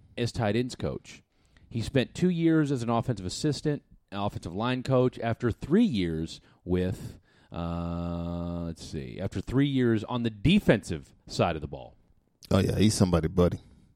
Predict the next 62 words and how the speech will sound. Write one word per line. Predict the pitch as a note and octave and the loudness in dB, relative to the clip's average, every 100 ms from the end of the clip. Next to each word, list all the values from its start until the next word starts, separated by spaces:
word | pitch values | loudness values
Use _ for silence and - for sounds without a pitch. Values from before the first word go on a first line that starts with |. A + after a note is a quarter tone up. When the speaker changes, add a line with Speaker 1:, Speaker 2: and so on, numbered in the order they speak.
| _ _ _ _ - | _ _ _ _ 8
Speaker 1:
Well, | E3 | 10
he's | G3 | 12
been, | F3 F3+ | 10 10
he's | D#3 F3+ | 8 8
been | F3+ F3 | 6 8
with, | D#3+ - | 4 6
uh, | D3 C3 B2+ A#2+ | 6 6 6 6
he's | A#2 D3 | 6 10
Speaker 2:
The | |
Speaker 1:
been | A#2+ | 12
Speaker 2:
Texans | E3 D#3 B2+ | 12 12 8
for | C3+ | 6
seven | D#3+ D#3+ D3+ | 12 12 12
years. | E3+ E3+ | 8 10
Speaker 1:
Well, | D#3+ | 10
he's | F3 | 10
been | G3 | 6
with | D3 | 8
B | D#3+ | 4
O | |
B | C3 D3+ | 6 2
for, | B2+ G#2+ | 4 0
he, | C#3 E3 | 0 -2
he | B2 E3+ | -2 0
was | C3+ A2 G#2 G2+ | -2 -4 -8 -6
one | C#3 | -4
of | B2+ | 2
B | C3 | 2
O | A#2 | 4
B's | B2 | 4
original | G2+ G#2+ G2 | 2 0 0
guys. | F2 F2+ C2+ | -4 -4 4
Speaker 2:
Oh, | G2 G2 | 8 10
his | G2+ D#3+ | 10 6
shit | F#2+ | 4
is | E2 | 0
packed. | - - A2+ - - - - - _ - _ - | 0 4 4 2 -6 -16 -20 -20 _ -20 _ -4
He | E3 | 2
know | C3+ C3 G#2+ | 12 12 12
he | G#2+ | 10
ain't | G2+ F2 | 4 0
staying. | - F#2 E2+ - | -4 -6 -8 -8
Speaker 1:
Oh, | G2 | -6
he's | F#2 | -4
got | - D2+ | -4 -6
to, | - B1+ | -8 -14
right? | C2 D#2 _ _ _ | -14 -16 _ _ _
Speaker 2:
He | B2 | 8
should. | - D#3 G3 C#3 - - - - - - _ _ | 12 12 12 12 8 -8 -18 -18 -18 -20 _ _
Listen | C#3+ F#3 G3+ | 10 10 12
to | F#3+ | 12
the | G3 | 12
podcast. | G3+ F3+ E3+ D3+ A2 | 12 12 12 12 12
Let | G#2 D3+ | 8 2
me | |
tell | D3+ E3+ | 12 12
you, | B2+ | 12
get | G2+ C#3+ - F3 | 12 8 8 12
your | F3+ | 12
shit | E3+ - F3+ - _ | 12 12 10 10 _
packed, | F3+ E3+ C#3+ | 12 12 12
boy. | C#3 D3+ E3 | 12 12 12